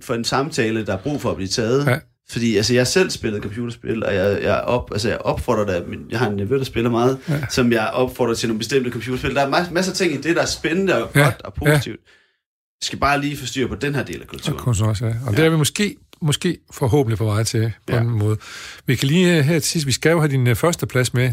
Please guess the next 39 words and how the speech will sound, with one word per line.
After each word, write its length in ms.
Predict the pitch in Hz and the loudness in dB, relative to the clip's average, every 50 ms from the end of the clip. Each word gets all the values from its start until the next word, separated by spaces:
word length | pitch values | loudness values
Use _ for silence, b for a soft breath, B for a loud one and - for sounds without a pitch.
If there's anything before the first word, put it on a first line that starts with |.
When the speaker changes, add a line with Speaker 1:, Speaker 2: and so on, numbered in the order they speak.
| - | 0
Speaker 2:
den, 200 | - 135 131 135 | -2 -2 -2 -2
som 120 | - - 120 | -2 0 2
du 60 | 117 | 2
har 100 | 120 113 | 2 2
været 180 | 107 113 113 110 | 2 2 2 2
mest 180 | 131 135 - - | 2 2 2 2
tankevækkende 480 | - 123 147 147 123 120 117 - 107 | 2 2 2 2 0 0 0 0 -2
for 80 | 90 107 | 0 0
dig. 240 | 107 110 123 131 120 B B B B B B - | 2 2 2 0 -2 B B B B B B -4
Den 120 | - 123 107 | 0 2 4
handler 220 | 127 139 143 147 | 4 4 4 2
om 220 | 143 131 117 113 B B B B B B - | 2 2 0 0 B B B B B B -4
kulturminister 480 | - 113 - - 151 135 127 117 120 110 - | -4 -2 0 2 2 2 2 2 0 0 2
Joy 80 | 120 | 2
Mogensen, 560 | 123 120 123 123 123 135 160 202 185 - 123 | 4 4 6 6 6 4 4 2 2 2 2
der 60 | 107 101 | 2 2
er 40 | 98 | 2
blevet 180 | 107 110 104 | 2 2 2
tildelt 400 | - - 151 147 147 147 120 101 | 2 2 0 0 2 0 0 0
en 220 | - 101 101 98 98 | 0 0 2 2 4
næse. 380 | 107 113 143 151 - - 87 - - - - | 4 4 4 2 2 0 -2 -4 -4 -8 -10
Speaker 1:
Ja. 40 | - 62 - - - - _ _ _ _ _ _ B B B B B B - | -10 -10 -10 -12 -14 -16 _ _ _ _ _ _ B B B B B B -10
Altså, 140 | - - 117 | -8 -4 -2
jeg 40 | |
tror 180 | - - 170 165 | 0 2 4 4
egentlig 320 | 165 170 170 156 139 - | 4 4 4 4 2 0
bare 200 | - 123 127 139 | 0 2 2 2
mest 220 | 147 143 131 - - | 2 2 0 0 -2
af 80 | 110 | -2
alt, 160 | 117 113 - - - - | -2 -4 -4 -6 -10 -12
at 220 | 98 95 - - | -12 -12 -8 -4
det, 380 | 101 98 92 90 90 87 78 - - - | -2 -2 0 0 0 -2 -4 -4 -6 -6
det 80 | - 101 | -4 -2
var 60 | 107 | 0
lidt 200 | 110 120 113 - | 0 -2 0 0
vigtigt, 440 | 127 135 131 - - - - - - - _ _ 98 | 0 0 0 -2 -8 -10 -12 -14 -20 -20 _ _ -6
at, 140 | 101 98 - _ - - - | -6 -6 -8 _ -14 -10 -8
at 120 | 92 95 | -6 -6
hun 200 | - - 110 117 | -4 -2 -2 -2